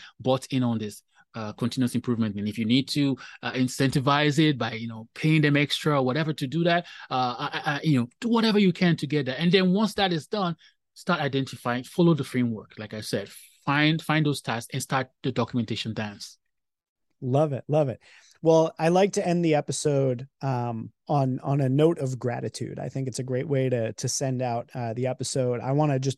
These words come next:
Speaker 2: first thank you for coming on and, and sharing your expertise. Um, and I'll give you a chance to, um,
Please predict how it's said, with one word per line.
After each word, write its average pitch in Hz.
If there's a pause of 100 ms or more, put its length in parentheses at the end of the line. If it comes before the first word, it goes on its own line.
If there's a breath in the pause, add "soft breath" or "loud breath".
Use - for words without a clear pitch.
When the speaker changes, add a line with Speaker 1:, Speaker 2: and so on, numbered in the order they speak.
Speaker 2:
first 151
thank 135
you 131
for 113
coming 123
on 120
and, 113
and 123
sharing 135
your 120
expertise. 151 (360 loud breath)
Um, 123
and 139
I'll 127
give 147
you 147
a 139
chance 131
to, 131
um, 113